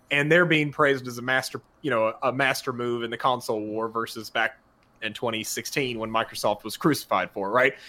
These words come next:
So they're really good at communicating with press. And one of the things that I think they did really well here is they kind of gave, like,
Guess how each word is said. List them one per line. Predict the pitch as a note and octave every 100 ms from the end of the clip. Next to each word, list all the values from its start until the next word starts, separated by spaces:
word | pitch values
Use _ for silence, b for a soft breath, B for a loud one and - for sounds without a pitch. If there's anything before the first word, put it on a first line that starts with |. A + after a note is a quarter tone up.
| B _ _
So | - G3 F3+ E3+ D3+ - _ _ _ _ _ _ B2+
they're | F3+ B3+
really | D#3+ B2+ G3 G3 F3+
good | D#3+ E3+
at | D3
communicating | D3+ C#3 B2 C3 A#2 A2
with | G2+
press. | - G2 - - - _ _ _ D#3
And | D#3 C#3+ C3+
one | C3+ F#3
of | A#3 E3+
the | E3+
things | F3+ D#3 D3+ C#3
that | C#3
I | B2
think | - D3 C#3
they | - B2+
did | B2
really | A2 A2 B2 D3 D3+ C3+
well | A#2+ A#2+ B2 A#2
here | A2+ G#2+ A2+
is | A#2+ A2
they | B2 D#3+
kind | - F3 E3+
of | C3+ -
gave, | C3 B2+ C3+ C#3 b -
like, | D3+